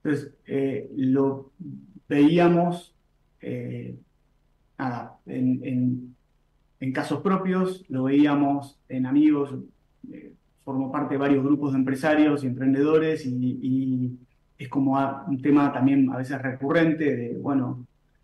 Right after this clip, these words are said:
estamos perdiendo mucho tiempo <laughs> en cosas muy tontas, y una de las cosas que nos permite la inteligencia artificial es acelerar y hacer más eficiente todo esto. Entonces,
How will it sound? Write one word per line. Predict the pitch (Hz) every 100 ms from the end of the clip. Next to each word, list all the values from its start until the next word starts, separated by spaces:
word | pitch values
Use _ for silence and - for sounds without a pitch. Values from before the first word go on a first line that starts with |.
| _ -
estamos | 131 - 139 135
perdiendo | 143 147
mucho | 143 151 147
tiempo | 139 156 156 160 - - 170 - -
<laughs> | _ _ -
en | 139 131
cosas | 156 151 135
muy | 156
tontas, | 175 170 175 185 - - _ _ _ _ _ _ -
y | 139 135 131 135
una | 156 160
de |
las | 156 - - _ -
cosas | 175 156
que | 143
nos | 143
permite | 156 165 156
la | 143
inteligencia | 143 143 165 170
artificial | 170 170 180 196
es | 143 156 - -
acelerar | 127 - 135 139 147 180
y | 160
hacer | 139 139
más | 139 143
eficiente | 135 123 143 135
todo | 135 151
esto. | - 120 117
Entonces, | 120 139 131 151 156